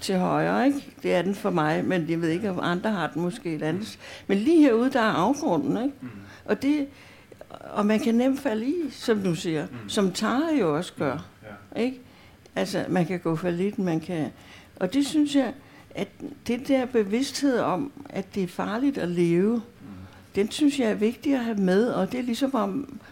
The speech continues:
Speaker 1: man synes nu, at, at, øhm, at man skal være forsikret mod alting, og man skal, altså,
Speaker 2: Mm.
Speaker 1: så der ikke kan ske nogen ulykker, men det gør der jo alligevel.
Speaker 2: Mm.
Speaker 1: Det gør der jo også for Tara, fordi
Speaker 2: Ja.
Speaker 1: hun bliver jo hjemløs.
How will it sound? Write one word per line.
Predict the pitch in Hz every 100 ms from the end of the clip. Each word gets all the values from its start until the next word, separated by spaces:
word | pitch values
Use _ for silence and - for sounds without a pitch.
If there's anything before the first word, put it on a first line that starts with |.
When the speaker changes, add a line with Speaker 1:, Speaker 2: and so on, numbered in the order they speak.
| -
Speaker 1:
man | 202 190
synes | - 247 233 226
nu, | 214 233 233
at, | 101 180 - - - - - - - - - -
at, | 180 - -
øhm, | 170 151 - 160 175 - - - - - - - - - - -
at | 160 170
man | 170
skal | 160 175
være | 160
forsikret | 160 165 - 233 - - 185
mod | 180 170
alting, | - - - 165 -
og | 135
man | 135 135
skal, | - - - - - - 240 -
altså, | - 139 - 185 - -
Speaker 2:
Mm. | 262 208
Speaker 1:
så | 202 185
der |
ikke | 185 -
kan | 226
ske | - 214 190
nogen | 196 175 160
ulykker, | 226 254 233 165 131
men | 165
det | 185 196
gør | 185
der | 220
jo | 311 226
alligevel. | 165 190 285 202 151
Speaker 2:
Mm. | - - - - - - -
Speaker 1:
Det | 220
gør | 254
der | 254
jo | 214 170
også | 185
for | -
Tara, | - 175 165 208
fordi | 220 208
Speaker 2:
Ja. | 196 - - - -
Speaker 1:
hun | - 208
bliver | 262 262
jo | 208
hjemløs. | 185 160 185 226 220 156 - -